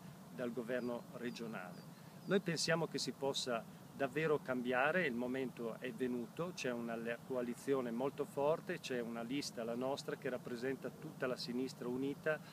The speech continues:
per il cambiamento. Abbiamo un bene prezioso, è il nostro paesaggio, è la Valle d'Aosta, le nostre montagne. Il turismo deve essere il motore del nostro sviluppo,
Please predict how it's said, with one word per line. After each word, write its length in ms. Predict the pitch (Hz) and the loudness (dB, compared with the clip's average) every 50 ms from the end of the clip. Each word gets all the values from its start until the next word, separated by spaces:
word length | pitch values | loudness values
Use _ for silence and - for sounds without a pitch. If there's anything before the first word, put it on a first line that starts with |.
| - - - - | -14 -14 -14 -4
per 180 | - 147 147 143 | 2 4 4 4
il 120 | 139 120 | 4 2
cambiamento. 760 | - - 127 123 117 120 117 107 104 95 90 92 - - - - - - - - - - - - - - | 2 0 0 2 2 0 0 0 -2 -4 -4 -6 -8 -12 -12 -12 -12 -14 -14 -14 -14 -14 -14 -12 -6 -2
Abbiamo 400 | 139 131 127 156 175 175 170 165 | -2 0 4 6 6 6 6 4
un 120 | 160 151 | 2 2
bene 220 | 156 170 170 175 | 2 2 2 2
prezioso, 720 | 160 - 160 160 - - - 160 139 120 110 98 98 107 - - - - - - | 2 0 -2 -4 -4 -2 2 2 4 4 2 0 -2 -8 -10 -12 -14 -14 -12 -6
è 80 | - 135 | -2 0
il 120 | 139 139 | 2 2
nostro 280 | 139 147 151 - - 151 | 4 2 0 0 -2 -4
paesaggio, 600 | - - 147 147 139 139 165 139 123 107 95 120 | 0 2 2 2 4 6 8 8 6 6 2 -4
è 40 | 113 | -4
la 80 | 117 | -4
Valle 240 | 117 135 135 139 135 | -2 -2 0 0 2
d'Aosta, 420 | 123 147 147 143 131 - - - 113 | 4 6 6 6 6 4 0 -4 -4
le 80 | 117 | -2
nostre 300 | 120 139 139 - - 139 | 0 -2 -2 -2 -2 -2
montagne. 800 | 135 139 139 127 - - 139 123 107 101 98 98 98 - - - - - - | 0 0 0 0 2 4 4 4 4 2 -2 -8 -10 -10 -12 -14 -14 -8 -4
Il 180 | - 143 139 - | -2 -2 -2 -2
turismo 560 | - 160 175 196 208 180 139 - 123 117 110 | -2 2 4 6 6 6 4 4 0 -2 -2
deve 200 | 104 120 120 127 | 0 0 2 2
essere 260 | 123 - 127 120 123 | 2 2 0 0 -2
il 60 | 120 | 0
motore 460 | 123 127 127 - - 139 131 127 127 | 0 0 -2 0 0 0 2 2 2
del 120 | 113 123 120 | 0 0 0
nostro 300 | 123 131 127 - - 123 | 0 -2 -2 -2 -4 -6
sviluppo, 580 | 113 120 139 139 156 202 196 - - 170 143 | -4 -2 -2 0 0 0 0 2 2 2 0